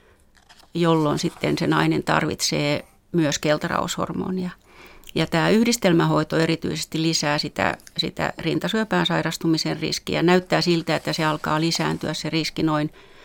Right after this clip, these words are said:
kolmen vuoden hoidon jälkeen. Ja tätä on nyt sitten, ö, laskettu tutki-, tutkimuksiin perustuen sillä lailla, että jos on tuhat naista,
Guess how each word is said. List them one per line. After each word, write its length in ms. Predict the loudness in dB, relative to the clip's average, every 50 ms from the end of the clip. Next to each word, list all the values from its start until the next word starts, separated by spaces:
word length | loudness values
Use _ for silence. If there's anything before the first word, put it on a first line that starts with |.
| -20 -6
kolmen 420 | _ 2 4 6 6 6 4 2 0
vuoden 380 | -2 -2 -2 0 -2 -2 -4 -4 -6 -4
hoidon 340 | -2 -2 -2 -2 -2 -4 -4
jälkeen. 640 | -2 -2 -2 -4 -4 -6 -10 -16 -18 -18 -20 -20 -20 _ _ _ -20 -20 -20 -18 -18 -18 -20 -6 -2
Ja 240 | 0 2 2 2 2 0
tätä 280 | 0 0 2 4 4
on 220 | 6 6 4 4 2 -2 -10 -20 -20 -20 _ _ _ _ _ _ _ _ _ -6 0
nyt 160 | 2 2 2
sitten, 400 | 2 -2 -2 2 2 2 2 2 -2 -6 -4
ö, 400 | 0 0 2 2 2 0 0 -2 -6 _ _ _ _ -14 -12 -12 -12 -14 -14 _ -18 -18 -14 -12 -6
laskettu 680 | 0 4 4 4 4 2 0 -2 -4 0 0 0 0 0 0
tutki-, 380 | 0 0 0 0 0 -2 -2 2
tutkimuksiin 720 | 0 0 0 2 2 2 4 4 4 2 2 2 2 2 2
perustuen 560 | 0 0 0 -2 -2 -4 -4 -2 0 0 2
sillä 260 | 2 2 0 0 0
lailla, 280 | 0 0 0 0 -2 -2
että 180 | -2 -2 -2
jos 240 | 0 0 0 0 0
on 160 | 0 -2 0
tuhat 380 | 0 0 2 2 2 2 2 2
naista, 500 | 2 2 2 2 0 -2 -2 -2 -4